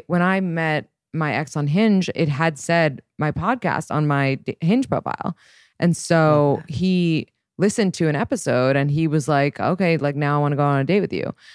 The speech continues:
Speaker 1: As opposed to, like, him being with me and being like, "Oh, like, it's kinda weird that she has a podcast. Like, I'm not gonna listen," you know?
Speaker 2: Right. Do you, well, do you f-, like, do you feel guys are intimidated or insecure about, like, what is it about media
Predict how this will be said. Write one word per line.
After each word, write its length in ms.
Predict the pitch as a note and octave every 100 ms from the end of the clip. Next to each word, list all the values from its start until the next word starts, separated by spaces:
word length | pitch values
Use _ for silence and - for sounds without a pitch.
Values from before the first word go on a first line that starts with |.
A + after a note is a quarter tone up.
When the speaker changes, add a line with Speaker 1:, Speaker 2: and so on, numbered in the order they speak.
| - -
Speaker 1:
As 180 | F3 E3
opposed 560 | - F3 F3 D#3+ -
to, 320 | F3 E3 D#3
like, 300 | C#3+ C#3+ D3 _ _ _ _
him 540 | E3 F3 D#3+ D#3 D3+ - _ E3 C#3+
being 360 | F3 E3 D#3
with 180 | D3+ D3
me 260 | D#3 D3 C#3+
and 140 | C#3
being 140 | C#3 C3+
like, 200 | C#3 -
"Oh, 340 | E3 E3+ E3
like, 140 | D3+ D3+
it's 120 | C#3+
kinda 200 | - C3+
weird 200 | C#3 C#3
that 60 | C3+
she 60 | D3+
has 100 | C3
a 40 | -
podcast. 420 | C#3+ B2+ C3 -
Like, 80 | B2+
I'm 80 |
not 200 | C#3 B2
gonna 160 | - A#2+
listen," 360 | A#2 C#3+ A#2 -
you 140 | F3+
know? 320 | E3 D#3 E3 F3+ -
Speaker 2:
Right. 320 | E3 C#3 -
Do 100 | E3
you, 360 | E3 F#3+ G#3+ A3 _ - _ _
well, 100 | F3
do 140 | D3+ F3+
you 120 | A3+
f-, 200 | A3 - - -
like, 200 | D3 C3
do 100 | D3+
you 180 | E3+
feel 440 | D#3+ - - C3+ C3+
guys 460 | B2+ A#2 A#2 A#2+ A#2
are 320 | A2+ A#2 A2
intimidated 760 | G2 A2+ - C3 D3+ D#3+ F3+ D3+
or 120 | A2+
insecure 600 | A2 A2 F#2+ - C#3 D#3
about, 280 | F3 F3+ D#3+
like, 160 | D3+ -
what 160 | E3
is 180 | E3 D#3+
it 100 | C3+
about 360 | A#2 A2 A2+ A2+
media 640 | A#2+ B2 B2+ A#2 F#2+ G2